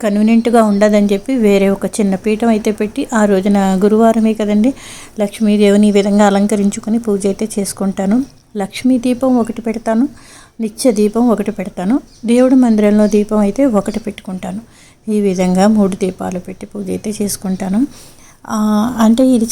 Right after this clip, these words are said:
చేసుకోవాలా అంటారు. మార్గశిర లక్ష్మీ వారాలంటే అమ్మవారికి, లక్ష్మీదేవికి చాలా ఇష్టం కదండి. అందుకని ఈ విధంగా నేను చేస్తూ ఉన్న వాళ్ళని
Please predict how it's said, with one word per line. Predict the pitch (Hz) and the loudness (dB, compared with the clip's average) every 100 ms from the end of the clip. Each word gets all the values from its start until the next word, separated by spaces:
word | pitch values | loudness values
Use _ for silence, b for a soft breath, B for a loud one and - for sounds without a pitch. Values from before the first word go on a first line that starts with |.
| 220 | 2
చేసుకోవాలా | 185 190 - 240 233 240 240 | 2 -2 -2 0 2 2 4
అంటారు. | 233 214 208 226 | 2 2 0 2
మార్గశిర | 208 190 220 233 233 | 2 0 -2 0 0
లక్ష్మీ | 233 240 233 | 0 0 2
వారాలంటే | 226 220 214 214 | 2 2 0 0
అమ్మవారికి, | 190 196 208 208 214 202 196 | 0 2 0 0 -4 -2 -2
లక్ష్మీదేవికి | 185 - 220 214 220 220 - | -4 -4 -4 -2 -4 -6 -8
చాలా | 208 190 | -4 -2
ఇష్టం | 202 - 220 | -2 -4 -4
కదండి. | 226 208 208 214 233 B B B B | -2 0 0 -2 -4 B B B B
అందుకని | 214 202 202 196 254 311 - _ _ _ _ _ _ | -6 -6 -4 0 0 -2 -10 _ _ _ _ _ _
ఈ | 208 | -2
విధంగా | 196 185 190 196 214 - - - | 0 0 0 0 0 -4 -20 -10
నేను | 202 185 175 196 240 - _ _ - | -4 -2 -4 -6 -12 -20 _ _ -8
చేస్తూ | 220 208 - 240 214 | -6 -6 -6 -2 0
ఉన్న | 208 | 2
వాళ్ళని | 208 220 220 226 | 2 4 4 4